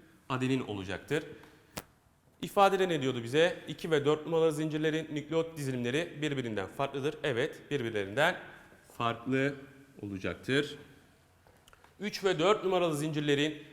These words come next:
nükleotit dizilimleri birbirleriyle aynıdır demiş.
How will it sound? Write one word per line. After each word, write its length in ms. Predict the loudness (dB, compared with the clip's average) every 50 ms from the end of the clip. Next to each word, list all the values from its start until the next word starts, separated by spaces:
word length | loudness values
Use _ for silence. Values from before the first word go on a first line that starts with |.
| -18 -12 -6
nükleotit 500 | -6 -6 -4 0 0 0 0 0 -4 -8
dizilimleri 680 | -6 -4 -2 0 0 2 2 2 2 0 0 -2 -6 -14 -18 -20 -20 -14 -8
birbirleriyle 760 | -6 -6 -4 -2 -2 0 0 0 2 2 2 2 2 0 -2 -8 -16 -20 -20 -20 -20 -20 -14 _ 0
aynıdır 360 | 2 2 2 2 0 -2 -2
demiş. 380 | 0 0 0 0 -2 -4 -6